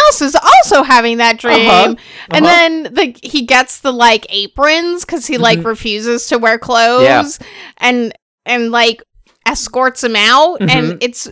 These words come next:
Speaker 2: Oh.
Speaker 1: it's just very good.
Speaker 2: Yeah, there are a lot of fantastic moments in this scene. There's the part where Frasier asks him, asks him what's going on. He's like, "Heat wave in Texas."
Speaker 1: Mm-hmm.
Speaker 2: Fantastic line.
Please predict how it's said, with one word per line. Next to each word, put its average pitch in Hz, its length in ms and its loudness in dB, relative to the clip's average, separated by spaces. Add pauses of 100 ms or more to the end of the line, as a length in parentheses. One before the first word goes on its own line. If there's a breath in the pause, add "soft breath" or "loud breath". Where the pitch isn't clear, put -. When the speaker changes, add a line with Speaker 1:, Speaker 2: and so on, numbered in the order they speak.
Speaker 2:
Oh. 254 180 -6
Speaker 1:
it's 285 180 -4
just 370 240 -6
very 254 300 0
good. 240 80 -14 (120)
Speaker 2:
Yeah, 208 160 0
there 196 140 2
are 160 40 4
a 160 60 2
lot 185 180 0
of 240 80 -6
fantastic 139 500 -6
moments 110 360 -10
in 107 100 -10
this 104 140 -12
scene. 98 300 -12
There's 127 160 -6
the 127 100 -8
part 170 340 -2
where 147 580 0 (300 soft breath)
Frasier 160 300 0
asks 135 220 0
him, 139 200 -8 (140)
asks 139 300 -2
him 147 120 -8
what's 139 220 -6
going 123 260 -4
on. 123 140 -8
He's 160 80 -14
like, 185 180 -10 (180)
"Heat - 260 -16
wave 123 220 -6
in 151 80 -10
Texas." - 600 -10 (200)
Speaker 1:
Mm-hmm. 254 240 -6
Speaker 2:
Fantastic 143 580 -2
line. 113 400 -6